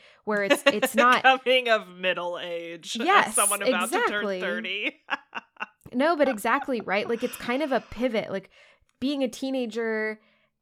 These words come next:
Speaker 1: is a big moment in your life, but so is your early thirties. It's where you start to have cho-, like,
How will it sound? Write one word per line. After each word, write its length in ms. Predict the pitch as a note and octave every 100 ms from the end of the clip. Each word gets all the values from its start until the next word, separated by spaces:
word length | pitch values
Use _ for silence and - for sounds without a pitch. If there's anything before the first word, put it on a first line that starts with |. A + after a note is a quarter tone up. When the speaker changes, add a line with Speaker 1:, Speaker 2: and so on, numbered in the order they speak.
| _ _ _ -
Speaker 1:
is 280 | - - G#3
a 40 |
big 220 | G#3+ A#3+ G#3
moment 300 | A3 A3 G#3+
in 60 |
your 160 | G3+ G3
life, 360 | F#3 G#3 A3 -
but 180 | - -
so 280 | - G#3+
is 140 | C4+ C#4+
your 120 | D4
early 260 | - A3+ G#3
thirties. 520 | - G#3 A3+ G#3 F#3
It's 200 | F3 -
where 100 | G3+
you 160 | G3+ G3+
start 360 | - - G3+
to 80 | G3+
have 280 | G3+ G3+ F3+
cho-, 300 | - - F#3+ -
like, 180 | F#3+